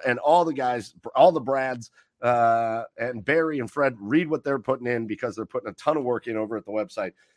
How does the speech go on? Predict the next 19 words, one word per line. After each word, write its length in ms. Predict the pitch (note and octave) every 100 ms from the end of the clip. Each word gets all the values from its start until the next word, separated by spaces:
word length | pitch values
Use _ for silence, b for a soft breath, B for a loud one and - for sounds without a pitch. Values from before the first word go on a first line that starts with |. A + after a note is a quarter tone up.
| _ _ -
uh, 200 | A2+ A2+
as 220 | A2+ A2+ G2
we 180 | C3
get 240 | A2+ B2+ -
through 300 | B2+ A#2+ A#2+
this 260 | A2 G#2 -
off 240 | A#2 A2+
season. 460 | - C3 A#2 A#2 A2+
It 120 | A#2 A#2
is, 280 | A2 G2 -
is 100 | F#2
it 100 | F2+
guard 280 | E2 F2+ A2
week 220 | C#3+ C#3
then? 260 | D3 C#3+ D3 -
It's 140 | -
guard 280 | F#2+ F#2+ B1+
week, 220 | A1 -
right? 260 | C#2+ F2